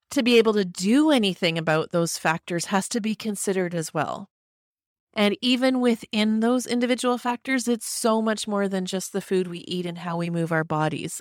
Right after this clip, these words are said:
Lifestyle accounts for factors like sleep,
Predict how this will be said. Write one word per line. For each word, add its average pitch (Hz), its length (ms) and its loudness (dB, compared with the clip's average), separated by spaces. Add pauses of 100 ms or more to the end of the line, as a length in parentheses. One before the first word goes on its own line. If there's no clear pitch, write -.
Lifestyle 226 760 2
accounts 208 480 -6
for 208 160 -4
factors 196 560 -4
like 170 260 2 (380)
sleep, 240 640 0